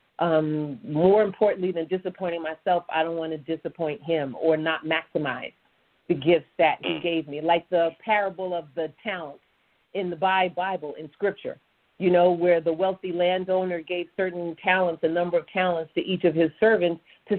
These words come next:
see what they would do with them, whether they would maximize them or take what he gave them and put it in the ground for safekeeping. Um,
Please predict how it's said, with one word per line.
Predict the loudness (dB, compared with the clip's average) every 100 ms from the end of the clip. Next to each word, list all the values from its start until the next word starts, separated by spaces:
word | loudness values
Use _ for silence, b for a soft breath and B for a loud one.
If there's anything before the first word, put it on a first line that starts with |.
| -4
see | -4 -2
what | 2 2 2
they | 0
would | 2 0 0
do | -2 -4
with | -6 -4
them, | -2 -2
whether | -2 -2 0
they | 0
would | 0 -2
maximize | -2 -2 -2 0 0 -2 -4
them | -6 -6 _ _ -4
or | 2 2 2 -2 -10 -8
take | -4 -4
what | -4 -4
he | -6 -8
gave | -4 -4 -4
them | -6
and | -8
put | -4 -2
it | -2
in | -4
the | -4
ground | -4 -2 0 -2 -6 -6
for | -6 -2
safekeeping. | -2 -2 -6 -10 -8 -10 -12 _ b b b
Um, | 4 4 4 0 -6